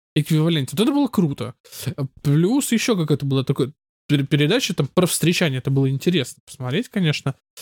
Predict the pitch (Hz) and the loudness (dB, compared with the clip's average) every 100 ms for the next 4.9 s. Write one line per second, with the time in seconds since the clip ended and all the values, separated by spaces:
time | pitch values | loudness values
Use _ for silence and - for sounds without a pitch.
0 | 123 - 185 - _ _ - 202 185 156 | -10 -2 -2 -4 _ _ -2 0 2 2
1 | 202 185 160 151 151 175 143 - 139 127 | 2 2 2 4 2 2 0 0 0 2
2 | 156 147 143 143 120 117 123 160 214 196 | 4 4 2 0 -2 -2 0 2 2 2
3 | 233 240 240 240 254 254 220 233 320 339 | 2 2 0 0 0 0 2 0 0 -2
4 | 233 220 - 196 175 185 156 147 | -2 0 2 0 2 2 2 0